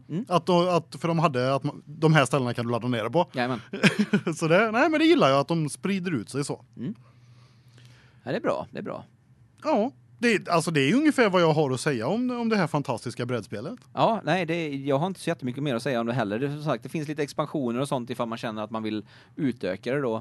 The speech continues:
Speaker 1: Eh, och det, det går ju,
Speaker 2: Det fin-,
Speaker 1: alltså
Speaker 2: det finns ju en expansion som jag är jättesugen på.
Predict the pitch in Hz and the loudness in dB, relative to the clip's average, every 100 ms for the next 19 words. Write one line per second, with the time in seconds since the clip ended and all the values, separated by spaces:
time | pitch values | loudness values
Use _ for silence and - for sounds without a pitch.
0 | - - - - _ 117 110 110 110 117 | -8 -20 -20 -20 _ -6 -4 -4 -6 -8
1 | - 131 131 120 131 131 135 139 131 117 | -10 -8 -8 -10 -8 -8 -8 -4 -2 -2
2 | 113 117 113 117 113 _ _ _ _ _ | -2 -4 -4 -4 -6 _ _ _ _ _
3 | 131 135 131 165 214 175 208 226 196 208 | -2 0 2 0 2 0 0 0 2 4
4 | 214 - 185 - 151 127 139 120 104 92 | 0 0 -2 0 -2 0 0 0 -2 -4
5 | 113 - - 107 131 113 123 123 151 | -6 -8 -8 -6 -4 -2 -2 4 4